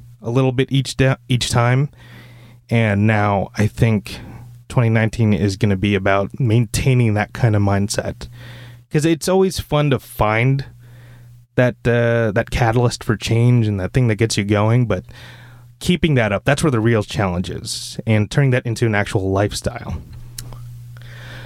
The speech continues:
So if I can keep growing and keep learning new things in twenty nineteen, I think that's gonna be my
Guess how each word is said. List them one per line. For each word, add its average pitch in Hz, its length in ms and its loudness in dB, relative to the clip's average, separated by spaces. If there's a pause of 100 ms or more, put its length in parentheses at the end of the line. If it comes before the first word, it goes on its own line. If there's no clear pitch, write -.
(300)
So - 160 0
if 131 80 -2
I 143 80 2
can 139 200 0 (100)
keep - 280 -2
growing 120 440 2
and 101 240 0
keep - 260 -2
learning 131 240 2
new 113 120 4
things 104 440 2
in 98 100 2
twenty 101 240 2
nineteen, 98 560 0
I 104 80 0
think 127 220 0
that's 127 240 0
gonna 127 160 2
be 123 100 4
my 104 140 2